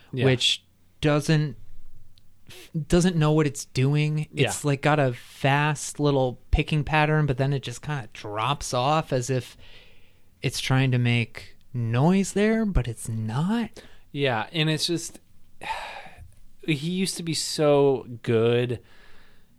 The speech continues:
Speaker 1: at literally just, like, running his guitar into an amp head and kinda making it work and making weird sounds and figuring it out.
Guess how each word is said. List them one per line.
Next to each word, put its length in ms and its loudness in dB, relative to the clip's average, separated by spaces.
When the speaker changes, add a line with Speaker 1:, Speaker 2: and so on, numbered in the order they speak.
Speaker 1:
at 160 -4
literally 360 2
just, 160 -2
like, 160 -2
running 400 -2
his 160 -4
guitar 480 -2
into 200 -6
an 80 -6
amp 280 -8
head 260 -4
and 240 -8
kinda 260 -6
making 300 -4
it 100 -8
work 440 -4
and 420 -8
making 460 -6
weird 260 -4
sounds 460 -4
and 120 -8
figuring 320 -2
it 120 -4
out. 320 0